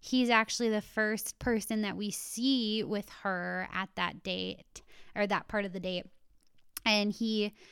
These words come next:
starts talking about the news he received earlier about his basketball coach who passed away, and Michelle really understands the depth of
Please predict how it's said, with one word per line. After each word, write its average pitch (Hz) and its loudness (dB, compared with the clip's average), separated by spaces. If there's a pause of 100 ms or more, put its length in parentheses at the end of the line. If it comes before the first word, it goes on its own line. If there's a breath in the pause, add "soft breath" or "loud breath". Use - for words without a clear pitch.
(200 soft breath)
starts - 6
talking 254 4
about 202 2
the 233 0
news 269 8
he 277 0
received 247 0
earlier 240 2
about 202 0
his 196 -4
basketball 196 -4
coach 196 -8
who 208 -2
passed - -4
away, 185 -4 (340 soft breath)
and 202 -2
Michelle 208 0
really 208 -2
understands 190 -4
the 185 -4 (140)
depth 196 -2
of 185 -4